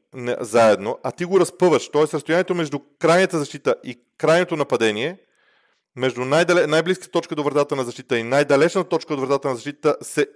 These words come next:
оголемява. Това прави Брентфорд.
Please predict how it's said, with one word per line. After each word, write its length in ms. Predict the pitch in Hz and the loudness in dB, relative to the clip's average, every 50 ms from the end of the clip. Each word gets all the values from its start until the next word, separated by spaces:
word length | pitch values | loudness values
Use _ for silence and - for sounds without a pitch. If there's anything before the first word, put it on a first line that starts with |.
| _ | _
оголемява. 840 | 175 151 135 113 120 135 135 131 127 123 120 123 123 117 110 101 85 - - - _ _ _ _ _ _ _ _ _ _ _ _ _ _ _ _ _ _ _ _ _ _ _ _ _ | -8 -8 -8 -6 -2 0 2 2 0 0 0 0 2 4 4 4 2 0 -4 -12 _ _ _ _ _ _ _ _ _ _ _ _ _ _ _ _ _ _ _ _ _ _ _ _ _
Това 220 | - 104 139 156 | -4 0 0 0
прави 300 | - - 160 156 151 135 | 2 2 2 2 2 2
Брентфорд. 440 | 117 117 113 110 101 - 95 90 - | 0 -2 -4 -4 -4 -6 -8 -10 -10